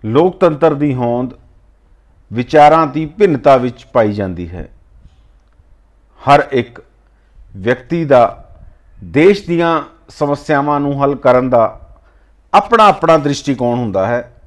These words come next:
ਲੋਕਤੰਤਰ ਵਿੱਚ ਵਿਚਾਰਾਂ ਦੀ ਵਿਭਿੰਨਤਾ ਦਾ ਹੱਲ ਗੋਲੀਆਂ ਨਾਲ ਨਹੀਂ, ਸਗੋਂ ਵੋਟਾਂ ਦੁਆਰਾ ਕੀਤਾ ਜਾਂਦਾ ਹੈ। ਲੋਕਤੰਤਰ ਵਿੱਚ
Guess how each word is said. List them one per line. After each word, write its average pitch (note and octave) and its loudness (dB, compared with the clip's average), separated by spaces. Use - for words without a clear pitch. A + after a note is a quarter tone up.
ਲੋਕਤੰਤਰ F3+ 2
ਵਿੱਚ F3+ -4
ਵਿਚਾਰਾਂ C#3+ 2
ਦੀ E3+ -2
ਵਿਭਿੰਨਤਾ D#3 0
ਦਾ C3+ 2
ਹੱਲ C#3 0
ਗੋਲੀਆਂ B2+ -2
ਨਾਲ D3 0
ਨਹੀਂ, C3 -2
ਸਗੋਂ E3 0
ਵੋਟਾਂ C#3+ 2
ਦੁਆਰਾ C#3+ 4
ਕੀਤਾ A2+ -6
ਜਾਂਦਾ F2+ -8
ਹੈ। E2+ -14
ਲੋਕਤੰਤਰ E3 2
ਵਿੱਚ E3+ -8